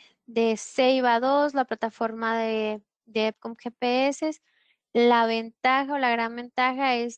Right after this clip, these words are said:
que con, e-, con Ceiba dos podemos tener este tipo de eventos en los cuales podemos generar la descarga de evidencias y pues nos queda ese pequeño fragmento por en caso de que suceda algo que no, que no esperamos.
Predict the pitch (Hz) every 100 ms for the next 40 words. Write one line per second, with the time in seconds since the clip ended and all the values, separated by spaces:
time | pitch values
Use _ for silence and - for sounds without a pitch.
0 | - 247 247 - 226 214 214 214 - 214
1 | 226 247 240 240 226 226 254 - - 220
2 | 220 240 - 220 214 214 226 233 - 226
3 | 233 - 240 226 220 226 247 277 269 226
4 | 220 - 220 233 - 214 220 233 233 214
5 | 208 226 233 233 - 214 226 233 233 220
6 | 220 254 269 339 - _ _ - _ -
7 | 285 302 285 262 247 - 226 226 226 233
8 | 254 - 233 233 220 233 226 240 214 214
9 | 214 220 _ 233 240 240 226 214 208 208
10 | 202 226 220 - 214 208 - 214 214 208
11 | 214 220 214 _ _ _ _ _ - 220
12 | 202 196 190 _ _ 208 208 - 240 269
13 | 294 262